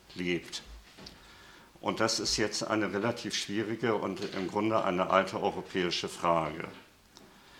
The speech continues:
dies zu begreifen. Deshalb sagt Freire, dass seine Alphabetisierung nicht nur auf die Überwindung eines linguistischen oder technischen Analphabetismus abzielt,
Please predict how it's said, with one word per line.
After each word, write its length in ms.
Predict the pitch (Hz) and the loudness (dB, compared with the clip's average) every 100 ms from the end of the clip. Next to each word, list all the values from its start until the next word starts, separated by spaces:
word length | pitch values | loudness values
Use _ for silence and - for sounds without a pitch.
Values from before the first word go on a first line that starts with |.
| - - - - | -20 -20 -18 -6
dies 240 | 104 - | -2 0
zu 120 | - | 0
begreifen. 680 | - 98 87 85 82 76 - 80 - - - - - - - - - - - - - - - - - - - - - - - - - - | 0 -4 2 4 4 2 -8 -14 -16 -18 -18 -20 -20 -20 -20 -20 -20 -20 -20 -20 -20 -20 -20 -20 -20 -20 -20 -20 -20 -20 -20 -20 0 4
Deshalb 380 | 123 156 147 | 8 10 8
sagt 340 | - 131 120 - | 10 10 8 6
Freire, 800 | - - 107 107 120 131 151 151 - | -8 2 8 8 8 6 4 2 2
dass 220 | 120 - | 2 4
seine 380 | 120 120 135 - | 6 8 8 6
Alphabetisierung 1300 | 117 - 110 - 110 - 95 117 120 131 127 123 120 - | 4 4 0 0 -2 -2 -6 -2 0 2 2 0 -2 -10
nicht 420 | 113 110 127 - | -4 -2 -2 -2
nur 340 | 123 123 120 117 | -2 2 4 4
auf 200 | 107 - | 2 -2
die 100 | 110 | -8
Überwindung 840 | 98 101 95 104 117 117 117 117 - - | -2 2 2 2 2 2 2 2 -4 -2
eines 540 | 98 98 95 - - | 0 0 -2 -6 -6
linguistischen 1160 | 95 98 95 98 117 - 117 107 - 110 104 | -2 -2 0 -2 -2 -2 -4 -4 -2 0 -2
oder 300 | 92 92 90 | -2 -2 -2
technischen 640 | 90 110 110 101 98 - 95 | -2 -2 -2 -4 -4 -4 -2
Analphabetismus 1300 | 92 98 104 101 - 101 104 - 110 - 110 110 - | 0 2 0 0 0 0 -2 -4 -6 -4 -2 -2 -2
abzielt, 760 | 104 - - - 123 135 135 | -4 -4 -6 -2 0 0 -2